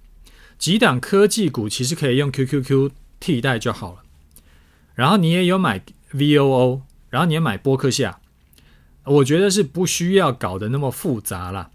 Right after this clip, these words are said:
你就直接买Q Q Q加V O O，甚至是直接买V O O就好，单纯一点，其实投报率没有差多少。为什么我会讲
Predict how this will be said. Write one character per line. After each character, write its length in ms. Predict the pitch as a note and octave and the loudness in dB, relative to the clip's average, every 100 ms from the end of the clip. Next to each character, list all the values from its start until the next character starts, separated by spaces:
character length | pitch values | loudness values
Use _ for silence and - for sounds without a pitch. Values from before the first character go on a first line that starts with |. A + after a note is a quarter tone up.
| _ | _
你 120 | G#2 | -4
就 180 | A#2 F#3+ | 0 0
直 180 | - C3 | 0 -2
接 180 | C#3+ F3+ | 0 0
买 220 | D#3 G2+ | 0 -2
Q 180 | - C#3+ | -4 -4
Q 180 | D3+ C3+ | -2 -2
Q 200 | C#3+ C3+ | 0 0
加 200 | C3+ C3 | 0 -2
V 220 | B2+ C3 | 0 2
O 100 | C3 | 2
O， 300 | A#2+ B2+ B2+ - - | 2 0 -4 -14 -8
甚 260 | - G3 E3 | 0 2 2
至 140 | D#3+ | 0
是 200 | C3 D#3 | 2 0
直 240 | B2+ A#2+ | 0 -2
接 200 | A#2+ C#3+ | 0 0
买 240 | D#3+ A2+ F#2 | 0 -2 -4
V 240 | B2+ B2+ | -2 2
O 80 | B2 | 2
O 160 | A#2+ B2 | 2 0
就 160 | C3 | -2
好， 260 | A2 - - _ _ _ | -4 -8 -18 _ _ _
单 220 | F3 G3+ | -2 0
纯 200 | - A2+ | 0 -2
一 80 | B2+ | -2
点， 220 | C3 F#2 - _ _ _ _ | -2 -4 -6 _ _ _ _
其 160 | - D3 | -4 -2
实 100 | G3 | -2
投 240 | - A#2 | -2 -2
报 220 | C3+ C#3+ | 2 2
率 320 | C#3 C3+ F#2+ - _ _ | 2 0 -2 -8 _ _
没 220 | A#2 A2+ | -8 -2
有 120 | C#3+ A#2 | 0 0
差 240 | - A2+ | -2 -4
多 180 | A2 G#2+ | -4 -4
少。 240 | - E2+ - _ _ _ _ _ _ _ _ _ - - - | -6 -10 -16 _ _ _ _ _ _ _ _ _ -20 -20 0
为 120 | A3 | 2
什 120 | G#3+ C#3 | 4 2
么 100 | A2 | 0
我 40 | |
会 140 | D3+ E3 | 0 0
讲 300 | B2 G2+ | 0 -4